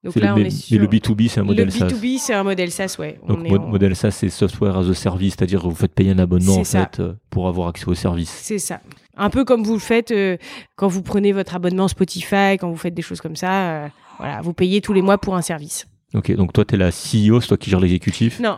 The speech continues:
Speaker 2: Non.
Speaker 1: moi, je suis pas la C E O. C'est Anissé le, le C E O. Euh, moi, j'ai pas de titre, hein. Moi, je suis cofondatrice, c'est
Speaker 2: Ouais,
Speaker 1: tout. Ça me
Speaker 2: ok.
Speaker 1: suffit, je, je cherche pas le, le titre et surtout, euh,
Speaker 2: Ouais.
Speaker 1: ah, parce qu'avec un titre va la responsabilité aussi.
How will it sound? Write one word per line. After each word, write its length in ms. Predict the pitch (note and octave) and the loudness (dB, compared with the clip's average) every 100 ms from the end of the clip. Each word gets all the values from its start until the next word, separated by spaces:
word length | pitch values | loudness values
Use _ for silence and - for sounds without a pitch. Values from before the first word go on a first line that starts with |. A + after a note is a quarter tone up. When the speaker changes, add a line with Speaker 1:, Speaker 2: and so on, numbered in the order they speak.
| G#2 | 0
Speaker 2:
Non. 80 | |
Speaker 1:
moi, 80 | G#3+ | 0
je 40 | A#3 | 0
suis 80 | |
pas 100 | - | -2
la 80 | A#3 | -2
C 200 | A3+ A3 | -2 -4
E 40 | G3+ | -4
O. 40 | |
C'est 140 | F3+ | -2
Anissé 300 | G3 A#3 B3 | -2 0 -2
le, 300 | A3+ G3+ F#3 | 0 2 2
le 100 | F#3 | 0
C 280 | F#3 - G3+ | -2 -2 -2
E 40 | A#3+ | 0
O. 120 | E4+ - - - - | -2 -10 -20 -12 -2
Euh, 220 | F#3 F3+ | 0 2
moi, 100 | G#3+ | 2
j'ai 100 | A3 | 0
pas 120 | G3 | -2
de 60 | G3 | -4
titre, 280 | A3 A3 | -6 -6
hein. 80 | F#3 | -6
Moi, 140 | F#3+ F3+ | -6 -8
je 60 | |
suis 100 | - | -10
cofondatrice, 600 | E3+ G3 - F#3 E3 E3 | -8 -8 -6 -6 -6 -6
c'est 80 | - | 0
Speaker 2:
Ouais, 140 | F#2 G2+ | 2 2
Speaker 1:
tout. 100 | G2 | 2
Ça 80 | C3+ | 2
me 40 | |
Speaker 2:
ok. 60 | F#2+ | 4
Speaker 1:
suffit, 280 | F#2 G2+ E3+ | 2 0 -6
je, 80 | E3 - - - G3 | -10 -12 -14 -10 -6
je 60 | F#3+ | -2
cherche 200 | G3 - | -2 0
pas 120 | G#3+ | 0
le, 120 | G#3 | 0
le 300 | F3+ F#3 - | 0 -2 -2
titre 260 | - D4 B3+ | -2 -4 -2
et 80 | |
surtout, 340 | G#3+ F#3+ A#3 A#3 | -4 -6 -6 -4
euh, 120 | F#3+ - - - | -4 -6 -10 -2
Speaker 2:
Ouais. 140 | F#2+ | 0
Speaker 1:
ah, 60 | G2+ | 0
parce 120 | F#2+ | -4
qu'avec 200 | - G3 | -6 -6
un 100 | F#3+ | -6
titre 300 | F#3 C#4 - | -10 -10 -6
va 180 | F#3+ G3 | -2 2
la 80 | G3 | 2
responsabilité 680 | F3+ E3+ F#3 F#3 F3+ F3+ G3 | 2 0 0 2 2 0 2
aussi. 260 | G#3 A#3+ | 0 -2